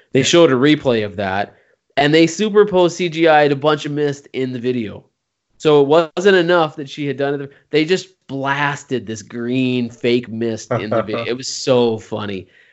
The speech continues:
Speaker 1: And I was like, "Oh, why did they think they needed to do that?" But
Speaker 2: Yeah, they definitely
Speaker 1: clearly
Speaker 2: did.
Speaker 1: they felt
Speaker 2: <laughs>
Speaker 1: the original wasn't quite enough spit or whatever it was. But man, it was funny that they added that. But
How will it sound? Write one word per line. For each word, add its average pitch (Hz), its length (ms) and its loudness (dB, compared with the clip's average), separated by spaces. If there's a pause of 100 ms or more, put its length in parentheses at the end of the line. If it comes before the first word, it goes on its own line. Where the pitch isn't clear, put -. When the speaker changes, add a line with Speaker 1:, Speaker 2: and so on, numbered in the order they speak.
(100)
Speaker 1:
And 120 100 0
I 123 80 0
was 113 140 -4
like, 104 180 -6
"Oh, 143 200 -10
why 143 180 -4
did 214 180 -4
they 151 140 4
think 143 240 -4
they 117 100 -2
needed 123 280 -2
to 95 60 -6
do 127 180 -4
that?" 80 300 -6
But 95 280 -6 (200)
Speaker 2:
Yeah, 110 100 -10
they 113 100 2
definitely 139 260 4
Speaker 1:
clearly 117 140 2
Speaker 2:
did. 107 80 -4
Speaker 1:
they 110 120 2
felt 127 300 0
Speaker 2:
<laughs> - 20 -6
Speaker 1:
the 127 180 2
original 147 500 2
wasn't 135 280 -4
quite 135 220 -2
enough 117 240 -6
spit - 480 -12
or 120 160 -10
whatever 113 380 -10
it 90 40 -10
was. 101 220 -8
But 104 240 -12
man, 117 220 -4
it 107 100 -8
was 110 180 -14
funny 104 280 -8
that 101 160 -10
they 104 100 -10
added 95 200 -10
that. 85 200 -10
But - 340 -2